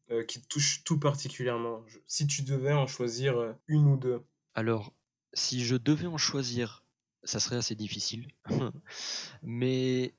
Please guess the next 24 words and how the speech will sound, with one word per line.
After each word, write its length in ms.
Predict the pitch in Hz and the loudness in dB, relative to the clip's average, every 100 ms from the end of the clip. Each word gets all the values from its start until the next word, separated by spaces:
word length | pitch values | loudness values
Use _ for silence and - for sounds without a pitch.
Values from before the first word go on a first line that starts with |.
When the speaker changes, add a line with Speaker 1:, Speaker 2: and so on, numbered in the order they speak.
| _ _ - | _ _ -6
Speaker 2:
il 160 | 117 | -4
y 60 | 123 | -2
en 140 | 147 | 0
a 180 | 131 110 _ | 0 -2 _
une 300 | 127 135 156 | -4 -2 -6
que 180 | - 113 | -6 -4
j'ai 180 | 101 104 | -4 -6
publiée 480 | - - 107 110 120 | -10 -14 -12 -6 -6
sur 280 | - - 107 | -4 -6 -6
ma 220 | 104 101 | -6 -6
page 400 | - 117 107 - | -4 -4 -4 -4
Facebook 420 | - 104 107 117 | -4 -6 -6 -8
en 140 | 110 110 | -6 -4
octobre 540 | 127 - 143 135 120 | -4 -4 -2 0 0
deux 120 | 117 | -2
mille 200 | 113 113 | -4 -6
dix-neuf 400 | 107 113 127 151 | -6 -4 -4 -4
et 40 | 104 | -8
qui 160 | - | -6
est 40 | 104 | -8
sur 200 | - 107 | -6 -10
mon 100 | 104 | -8
site 280 | - 135 117 | -8 -8 -10
internet, 560 | 101 101 104 135 - | -10 -10 -10 -12 -16